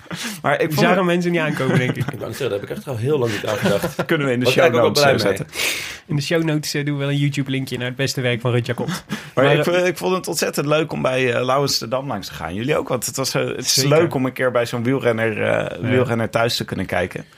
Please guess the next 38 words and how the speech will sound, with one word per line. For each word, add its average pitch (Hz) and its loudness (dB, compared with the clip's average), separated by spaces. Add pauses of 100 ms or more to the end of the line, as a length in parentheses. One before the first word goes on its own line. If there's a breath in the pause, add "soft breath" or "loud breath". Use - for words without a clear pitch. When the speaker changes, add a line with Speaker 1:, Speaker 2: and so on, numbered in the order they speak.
(120 loud breath)
Speaker 1:
En 107 -2
hij 120 4
heeft 143 2
echt 127 2
een - -4
soort, 117 0
hij - -4
heeft 113 0
een - -4
soort 120 -2
schuurtje 139 0
in 98 0
de 104 -2
tuin 107 2
helemaal 101 0
omgebouwd 98 0
tot, 104 -8
eh, 98 0 (180)
dat 107 -2
noemt 107 0
hij 104 -2
dan 95 2
zijn 104 2
man 107 2
cave. 95 0 (560 loud breath)
Maar 117 -2
daar 117 4
Speaker 2:
Ja. 117 2
Speaker 1:
logeert 127 2
een 107 0
Amerikaanse 120 0
renner 117 2
van, 98 -2
eh, 98 2
Delta 110 2
Cycling, 95 -2
Speaker 2:
I-, 165 2
Speaker 1:
eh, - -6